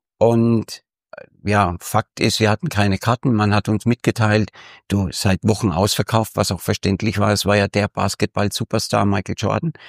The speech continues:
Und dann stand ich mit meiner Frau da und gesagt, "Was machen wir?" Und sie sagt, "Komm, wir visualisieren uns, wir visualisieren, wie wir da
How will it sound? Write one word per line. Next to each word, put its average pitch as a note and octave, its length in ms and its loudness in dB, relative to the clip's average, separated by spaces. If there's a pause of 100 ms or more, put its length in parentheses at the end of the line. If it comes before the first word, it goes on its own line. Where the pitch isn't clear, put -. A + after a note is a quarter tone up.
(480)
Und A2+ 500 4 (560)
dann G#2 140 2
stand A#2+ 260 0
ich A2 60 -2
mit G#2+ 140 0
meiner G#2+ 220 0
Frau G#2+ 260 -2
da A#2 160 -2
und A2 120 -6
gesagt, - 220 -2
"Was A2 160 -2
machen G#2+ 300 -4
wir?" - 260 -6 (400)
Und G#2 160 -2
sie A2+ 60 0
sagt, G#2 260 -2
"Komm, A#2 220 0 (480)
wir G2+ 140 2
visualisieren A2+ 640 0
uns, - 420 -4 (160)
wir G#2+ 140 0
visualisieren, G#2+ 640 0
wie A2+ 100 0
wir A2+ 160 4
da G#2+ 140 0